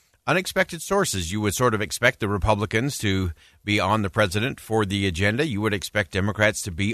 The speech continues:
on board, and that's not necessarily the case. Uh, many on the left have been criticizing the capability of the Biden administration, while many on the right have been talking about, "Hey, just give us some clarity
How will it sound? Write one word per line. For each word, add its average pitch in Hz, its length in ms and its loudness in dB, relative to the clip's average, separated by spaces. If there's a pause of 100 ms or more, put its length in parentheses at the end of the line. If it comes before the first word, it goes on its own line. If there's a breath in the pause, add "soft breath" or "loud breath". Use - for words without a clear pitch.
on 101 280 2
board, 92 380 0 (560 loud breath)
and 110 640 2
that's 127 280 0
not 139 160 2
necessarily 127 500 -2
the 131 80 -8
case. 143 540 -4
Uh, 92 100 -2
many 110 320 2
on 104 260 0
the 98 80 0
left 95 420 2
have 92 100 -2
been 85 180 -2
criticizing 92 840 0
the 95 100 -2
capability 87 1000 -6
of 85 220 -8
the 87 80 -4
Biden 85 500 -2
administration, 85 880 -6 (340 soft breath)
while 95 360 4
many 95 300 -2
on 90 160 0
the 85 80 -2
right 98 320 2
have 98 240 -2
been 90 160 -2
talking 98 400 -2
about, 90 440 0
"Hey, 113 140 -4
just 107 240 -8
give 117 140 -2
us 104 100 -2
some 85 220 -4
clarity 101 680 0